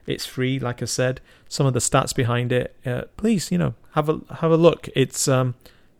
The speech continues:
you know, I'm, I'm really trying to push this. It, it's, it's an area that we really do need to step up as a, uh, as a community and actually try and, you know, stop this happening.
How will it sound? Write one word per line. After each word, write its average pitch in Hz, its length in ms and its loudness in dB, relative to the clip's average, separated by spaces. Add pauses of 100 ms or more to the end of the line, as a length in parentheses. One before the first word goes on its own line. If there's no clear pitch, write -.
(120)
you 139 100 0
know, 117 200 0
I'm, 135 200 -2
I'm 139 120 0
really 151 180 6
trying 131 160 2
to 120 80 -2
push 131 200 0
this. 117 220 -4
It, 151 200 -8
it's, 127 200 -2
it's - 200 -6
an 143 100 0
area 143 240 4
that 127 160 0
we 123 140 -2
really 127 320 2
do 127 180 0
need 123 180 -2
to - 80 -10
step - 300 -4
up 123 140 -4
as 117 140 -2
a, 117 140 -2 (540)
uh, 123 160 -4
as 123 120 -4
a 127 40 -4
community 135 600 2
and 120 100 0
actually 117 500 -4
try 120 300 -4
and, 120 380 -6
you 120 100 -4
know, 113 100 -4
stop - 300 -4
this 113 180 -8
happening. 117 360 -10